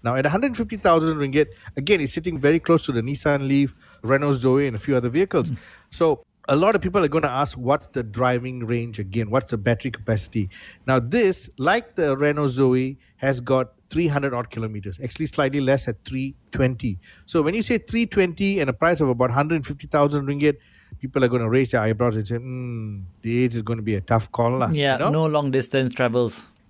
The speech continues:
Speaker 2: I guess.
Speaker 1: Yes. Now, the charging time for D C on this is slightly different than the Renault. It's thirty minutes. And for A C charging, which you can do it in your house, it's about four and a half cha-, four and a half hours for a full charge.
Speaker 2: Okay.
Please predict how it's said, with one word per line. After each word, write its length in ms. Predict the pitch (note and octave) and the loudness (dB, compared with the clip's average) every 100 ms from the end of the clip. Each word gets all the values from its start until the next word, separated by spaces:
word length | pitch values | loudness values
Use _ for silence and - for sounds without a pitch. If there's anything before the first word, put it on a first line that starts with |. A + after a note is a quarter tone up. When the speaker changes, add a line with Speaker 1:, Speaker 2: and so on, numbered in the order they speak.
| - | -4
Speaker 2:
I 100 | A2 | -2
guess. 220 | G2 G2 | 0 0
Speaker 1:
Yes. 320 | A#2+ G2+ - - _ _ _ B2 | 2 0 -4 -18 _ _ _ -6
Now, 280 | A#2 G2+ - _ _ _ | -4 -4 -12 _ _ _
the 320 | A#2+ D3 D3 - - | 0 2 2 0 2
charging 460 | F#3+ G#3 B3+ B3+ | 4 4 0 -6
time 580 | F3+ G#3 A#3 C#3 G#2 F2+ _ | 0 4 4 2 -2 -10 _
for 140 | - | -4
D 220 | A#2+ D3+ G3 | 0 0 0
C 320 | - C#3 F2+ - | -2 -4 -6 -2
on 160 | A#2 A#2 | -2 4
this 440 | C#3+ G#2 - - - | 4 2 -2 -12 -2
is 120 | G2 | 0
slightly 260 | C#3 D3+ D3 | 2 0 0
different 400 | C3 D3 C#3+ A#2 | -4 -2 -2 0
than 160 | G#2+ | 0
the 240 | G#2 G2 G#2 | 0 -2 0
Renault. 320 | A2+ B2 D#3 | 0 2 0
It's 160 | G#2+ | -2
thirty 480 | - D3 D3+ - D3+ | 0 2 2 0 -2
minutes. 720 | B2+ A#2 A#2+ A#2 B2+ G3+ - - - - - - | -2 -2 0 2 2 0 -6 -14 -20 -20 -20 -10
And 260 | C3+ C3 B2+ | -6 -4 -6
for 480 | - - D3 C3+ - - | -6 2 4 4 0 0
A 200 | E3 A3 | 0 0
C 280 | - A3+ | -2 -4
charging, 600 | - D#3+ C#3 B2 A2+ F#2+ - | 0 2 2 0 -4 -8 -10
which 180 | - C3 | -8 -6
you 80 | C3+ | -2
can 180 | B2+ A#2 | 0 2
do 80 | C#3 | 2
it 100 | - _ - | 2 _ -14
in 140 | A#2 A#2+ | -10 -6
your 140 | A2+ | -2
house, 440 | B2+ B2 G2+ C3+ - - _ - | 0 0 0 -4 -8 -20 _ -6
it's 160 | C3+ | 0
about 260 | C#3+ C#3+ C#3 | 2 2 0
four 220 | - D#3 | 2 2
and 80 | C3 | 2
a 60 | A#2 | 0
half 280 | B2+ B2 | 0 -2
cha-, 200 | - C3 - | -4 -8 -8
four 160 | - D#3+ | -2 0
and 80 | C3 | 2
a 40 | |
half 180 | B2 B2 | 0 0
hours 280 | A#2 A2+ A2 | 0 0 -2
for 160 | - | -6
a 20 | F#2 | -8
full 260 | - G#2 | -6 -6
charge. 320 | - E3+ B2 | 0 2 2
Speaker 2:
Okay. 240 | G2+ G#2+ | 2 0